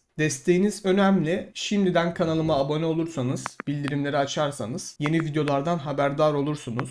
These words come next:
Hazırsanız başlayalım. Öncelikle ben sadece İstanbul ve İzmir'deki okulları denedim. Diğer okullar hakkında çok bir bilgim yok. Kılavuzlarını incelemem gerekti çünkü. En azından şu anda sınavına girdiğim okullar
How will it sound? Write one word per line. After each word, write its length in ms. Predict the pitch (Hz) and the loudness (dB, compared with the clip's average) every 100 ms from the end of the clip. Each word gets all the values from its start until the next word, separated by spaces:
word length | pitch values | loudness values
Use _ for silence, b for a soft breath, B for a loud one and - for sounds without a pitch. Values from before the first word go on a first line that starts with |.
| - | -2
Hazırsanız 680 | 240 175 147 147 170 240 - | 0 2 0 0 0 0 2
başlayalım. 680 | 170 185 - 113 107 185 - - | 2 2 0 -2 0 -4 -6 0
Öncelikle 760 | 160 156 185 233 - 190 226 165 | 0 4 4 4 2 2 2 4
ben 160 | 190 | 4
sadece 640 | 196 190 196 156 151 202 196 | 4 2 2 2 4 2 2
İstanbul 640 | 170 - 196 190 175 185 | -6 -4 2 2 6 6
ve 140 | 185 185 | 6 4
İzmir'deki 840 | 196 160 147 127 120 107 95 - - | 2 0 2 2 0 -2 -8 -8 -10
okulları 560 | 127 117 110 107 104 | -6 -4 0 0 0
denedim. 540 | 104 101 95 139 214 - 160 | -4 -4 -2 -2 -4 -4 4
Diğer 320 | 185 196 196 | 4 4 2
okullar 400 | 190 185 180 185 | 0 2 2 4
hakkında 380 | 180 185 170 151 | 2 -2 -4 -4
çok 320 | - 180 180 | 0 -2 0
bir 180 | 156 131 | 0 2
bilgim 400 | 131 123 127 120 | 2 2 0 4
yok. 320 | 156 196 - - | 4 4 0 -2
Kılavuzlarını 560 | 143 135 131 135 135 | 2 4 2 2 2
incelemem 600 | 156 139 135 123 131 135 | 0 2 2 2 2 2
gerekti 420 | 117 104 98 - | 0 -4 -6 -12
çünkü. 520 | - 101 101 190 202 - | -12 -10 -2 -2 -2 -2
En 120 | 180 | -2
azından 420 | 165 151 147 151 147 | 0 -2 -2 -2 -2
şu 180 | 170 | 0
anda 200 | 151 135 | 0 0
sınavına 460 | 131 160 151 143 139 | -2 -2 -2 0 -2
girdiğim 520 | 139 147 143 139 139 | -2 -2 -2 0 0
okullar 540 | 156 131 113 131 190 | -2 -4 0 0 0